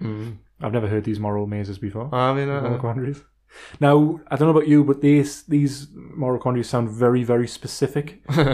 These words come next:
Speaker 2: a bit
Speaker 1: Yeah.
Speaker 2: worried
Speaker 1: <laughs>
Speaker 2: about where, I don't know if he's in some kind of trouble. And I hope that he's not relying on our answers
Speaker 1: Mm-hmm.
Speaker 2: to get him out of some trouble, because we're kind of being a little bit flippant about it.
Speaker 1: Yeah.
Speaker 2: Wayne, I,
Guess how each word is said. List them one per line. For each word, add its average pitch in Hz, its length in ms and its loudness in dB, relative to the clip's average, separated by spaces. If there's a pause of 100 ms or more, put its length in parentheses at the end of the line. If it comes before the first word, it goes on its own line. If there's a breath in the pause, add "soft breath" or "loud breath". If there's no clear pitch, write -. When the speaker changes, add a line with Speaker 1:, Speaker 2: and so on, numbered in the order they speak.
Speaker 2:
a 120 60 2
bit 139 120 4
Speaker 1:
Yeah. 123 120 2
Speaker 2:
worried 151 340 6
Speaker 1:
<laughs> - 140 -10
Speaker 2:
about 156 420 2
where, 147 240 4
I 170 40 6
don't 151 120 4
know 165 80 6
if 160 60 4
he's 165 120 4
in 156 120 4
some 147 180 2
kind 131 200 2
of 117 80 -4
trouble. 117 320 2 (240 loud breath)
And 127 120 2
I 131 80 6
hope 156 260 4
that 135 120 2
he's 127 160 -2
not 127 160 -2
relying 120 360 0
on 117 100 -2
our 110 200 0
answers 104 480 -8
Speaker 1:
Mm-hmm. 135 280 -2
Speaker 2:
to 113 80 -4
get 113 180 0
him 117 80 0
out 117 140 0
of - 120 -12
some 107 140 -8
trouble, 104 440 -6 (320 soft breath)
because 104 240 -4
we're 101 60 -8
kind 110 340 0
of 104 200 -4
being 110 160 -4
a 107 40 0
little 117 360 0
bit 110 160 -8
flippant 117 340 -6
about 101 260 -4
it. 120 220 -8
Speaker 1:
Yeah. 107 360 -2 (200)
Speaker 2:
Wayne, 139 320 4 (1000)
I, - 60 -10